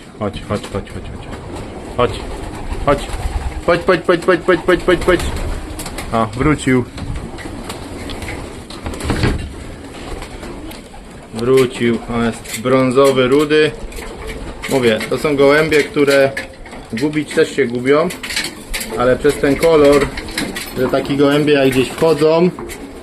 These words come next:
to zaraz je, no, po prostu,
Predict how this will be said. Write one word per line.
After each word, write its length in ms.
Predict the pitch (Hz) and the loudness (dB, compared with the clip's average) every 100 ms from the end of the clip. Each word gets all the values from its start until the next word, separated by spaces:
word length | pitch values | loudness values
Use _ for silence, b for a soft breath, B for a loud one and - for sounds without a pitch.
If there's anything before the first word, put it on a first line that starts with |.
| - - - | -18 -18 -2
to 680 | 135 135 131 131 131 131 123 | 2 4 6 6 6 4 4
zaraz 380 | 131 135 135 123 | 4 4 4 4
je, 200 | 135 131 | 4 4
no, 120 | 127 | 4
po 120 | 123 | 2
prostu, 500 | 120 120 - 127 120 | 2 0 2 2 2